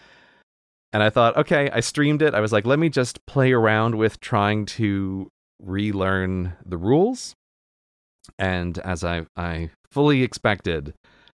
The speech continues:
what started out as a just casual stream of, "Let me, let me see what the game is like now." I haven't, you know, I haven't played it in, like, twenty years. Turned very fast into a just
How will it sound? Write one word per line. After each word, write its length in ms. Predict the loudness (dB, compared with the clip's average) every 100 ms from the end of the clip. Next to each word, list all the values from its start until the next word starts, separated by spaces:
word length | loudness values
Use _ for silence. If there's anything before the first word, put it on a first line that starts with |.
| _
what 200 | -2 -2
started 420 | 0 2 4 4
out 220 | 4 4 4
as 260 | 2 0
a 220 | -2 -2
just 340 | -4 -8 -12 -10
casual 500 | -4 -2 -2 -2 -4
stream 480 | -4 -4 -4 -2 -4
of, 360 | -4 -8 -18 -2
"Let 120 | 0
me, 120 | 2 0
let 120 | 2
me 120 | 0
see 260 | 0 0 2
what 240 | 0 0
the 60 | -2
game 300 | 0 2 0
is 120 | 2
like 360 | 2 2 -4 -20 -16 -4
now." 380 | -2 0 0
I 100 | -2
haven't, 260 | -2 -4 -10 _ _ _ _
you 80 | -10
know, 120 | -8
I 60 | -6
haven't 280 | -6 -6 -6
played 240 | -4 -2
it 100 | -4
in, 220 | -6 -10 -10
like, 180 | -14 -10
twenty 260 | -6 -6
years. 440 | -6 -6 -8 -10 -18 _ _ _ -4
Turned 420 | 0 2 0 -4 -12
very 720 | -12 -4 2 4 4 2 0
fast 800 | -2 0 2 0 -2 -6 -14 -20 _ _ _ _ _
into 560 | -4 -2 -4 -4 -4 -4 -4
a 540 | -4 -4 -6 -8 -12 -8
just 440 | -6 -6 -8 -16